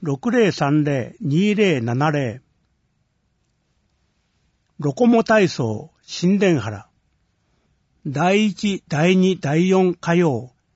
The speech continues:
九時三十分。新田原近隣センタ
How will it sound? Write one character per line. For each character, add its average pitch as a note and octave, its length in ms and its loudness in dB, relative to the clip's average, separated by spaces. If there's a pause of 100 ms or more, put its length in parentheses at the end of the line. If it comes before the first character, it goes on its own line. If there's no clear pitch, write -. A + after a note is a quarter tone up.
九 A#3+ 140 -6
時 G3+ 120 2
三 D#3 280 2
十 E3 100 0 (140)
分。 G#2+ 280 -6 (760)
新 G3+ 320 0
田 A3+ 200 2
原 C3+ 260 -2
近 F3 260 0
隣 G3 200 2
セ F3+ 140 0
ン D#3 80 2
タ G#2+ 400 -10